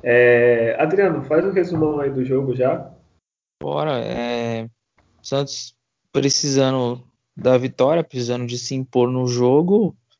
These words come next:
Speaker 2: né, mais que tentasse, teve as mesmas dificuldades que teve no jogo na Vila. Assim, o, o, o Barcelona bem tranquilo em campo,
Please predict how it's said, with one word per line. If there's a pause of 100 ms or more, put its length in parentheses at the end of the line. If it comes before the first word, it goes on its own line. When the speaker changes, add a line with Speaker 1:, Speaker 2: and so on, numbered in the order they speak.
(260)
Speaker 2:
né, (640)
mais
que
tentasse, (160)
teve
as
mesmas
dificuldades
que
teve
no
jogo
na
Vila.
Assim, (100)
o,
o, (400)
o
Barcelona (400)
bem
tranquilo
em
campo,